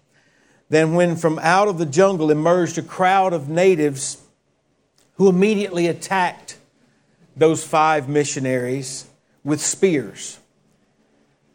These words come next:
All five men were killed, and their bodies were thrown into that river.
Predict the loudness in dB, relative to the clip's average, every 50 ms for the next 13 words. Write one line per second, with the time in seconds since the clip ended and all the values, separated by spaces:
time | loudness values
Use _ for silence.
0 | _ _ _ _ -8 0 4 6 6 6 6 4 2 0 2 2 2 2 0 -2
1 | -2 -4 -2 0 0 2 0 0 0 -2 -4 -4 -6 -6 -6 -2 0 2 2 2
2 | 0 -2 -6 -10 -12 -16 _ _ _ _ _ _ _ _ _ _ _ _ _ _
3 | _ -10 -8 -6 -4 -4 -2 2 2 4 4 4 2 0 -2 -4 -4 -6 -8 -6
4 | -4 -2 0 0 0 0 0 -2 -2 -2 -2 -2 -2 -4 -2 -2 -2 -2 -2 -4
5 | -10 -16